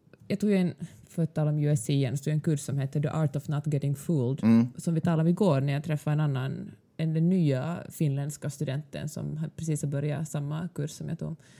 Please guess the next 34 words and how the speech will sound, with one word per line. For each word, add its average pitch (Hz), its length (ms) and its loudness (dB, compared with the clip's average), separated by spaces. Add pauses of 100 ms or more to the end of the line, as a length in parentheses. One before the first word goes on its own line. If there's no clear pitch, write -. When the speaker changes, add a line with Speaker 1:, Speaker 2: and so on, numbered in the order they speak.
(540)
Speaker 1:
Och, 175 300 0
ehm, 160 560 2 (220)
hon 165 80 -4
var 151 80 0
trött. - 420 -6 (300)
Speaker 2:
<laughs> - 580 6 (1200)
Speaker 1:
Och, 208 280 0
eh, 190 280 4
men 214 100 4
där, 269 260 2
där 247 100 2
talar - 160 4
de 196 160 6
mycket - 300 0
om, 175 300 4
eh, 160 180 4
vilka 180 240 4
fördomar 143 680 4
man 139 340 0
själv 151 260 4
går 143 140 2
och 147 80 6
bär 147 300 2
på. 156 80 2
Speaker 2:
Mm. 151 460 6
Speaker 1:
Och - 80 0
att 160 60 6
det - 80 2
allra 190 200 4
viktigaste 156 600 2
är - 40 2
att - 100 -8
försöka 147 440 0
liksom 151 480 -2